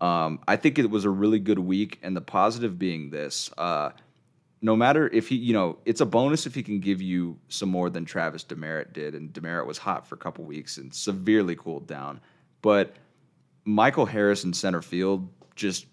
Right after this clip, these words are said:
makes your outfield defense that much better and gives you, kinda makes you a little more multiple out there. And what I mean by that is, you know, you've got Acuna in right, and then it allows you to push Duvall to left.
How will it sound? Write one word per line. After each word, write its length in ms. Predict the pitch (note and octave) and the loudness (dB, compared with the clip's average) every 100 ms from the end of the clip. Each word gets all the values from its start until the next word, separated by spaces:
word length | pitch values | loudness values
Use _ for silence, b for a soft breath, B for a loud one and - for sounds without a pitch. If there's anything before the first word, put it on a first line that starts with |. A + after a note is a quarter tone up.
| G2 | -6
makes 280 | F#2 E2 | -6 -4
your 120 | F2+ E2 | -2 -2
outfield 340 | D2+ E2+ D2+ | -2 -6 -6
defense 380 | E2 C#2 D2 - | -8 -8 -12 -10
that 140 | D2+ | -12
much 200 | C2+ C2+ | -12 -12
better 240 | - D2 C2 | -10 -8 -8
and 160 | C2 | -10
gives 180 | E2+ D#2 | -10 -10
you, 120 | - | -12
kinda 240 | - F#2 F2 | -2 -2 0
makes 260 | E2+ D#2 | -4 -4
you 80 | E2+ | -8
a 60 | D#2 | -6
little 120 | D#2 | -8
more 140 | D2+ | -10
multiple 400 | D2 D2 - - | -12 -14 -14 -8
out 200 | C#2 C2+ | -8 -6
there. 100 | C2 | -8
And 100 | C2+ | -8
what 120 | E2+ G2 | -2 0
I 40 | |
mean 220 | F#2+ G2 | 2 2
by 140 | F#2 F2+ | 2 0
that 260 | E2+ E2+ | -2 -2
is, 220 | E2 E2 | -4 -6
you 60 | E2+ | -8
know, 80 | D2+ | -8
you've 180 | D2+ - | -10 -2
got 160 | F2+ | -2
Acuna 300 | F2+ F#2+ F#2 | -2 -2 -2
in 120 | E2+ | -4
right, 320 | D#2+ E2+ E2+ - | -4 -2 -2 -4
and 100 | E2 | -10
then 80 | |
it 60 | E2 | -8
allows 360 | D#2+ D#2+ E2+ F2+ | -6 -4 -4 -6
you 40 | |
to 80 | D2+ | -10
push 240 | - D2+ | -10 -12
Duvall 380 | - D2 D2+ D2+ | -10 -6 -4 -4
to 100 | - | -6
left. 460 | C#2 D2+ G2 - | -6 -2 -2 -2